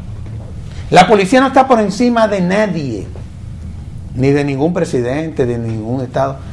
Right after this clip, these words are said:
La policía es una institución, es una dirección adscrita a un ministerio. Obviamente,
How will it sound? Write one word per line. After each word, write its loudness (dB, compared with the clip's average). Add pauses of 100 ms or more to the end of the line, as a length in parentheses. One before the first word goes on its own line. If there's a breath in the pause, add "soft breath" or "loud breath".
(160 loud breath)
La 2
policía 4
es -2
una 0
institución, 4 (200 loud breath)
es 4
una 6
dirección 4 (220 loud breath)
adscrita 6
a 4
un 2
ministerio. 0 (680 loud breath)
Obviamente, 6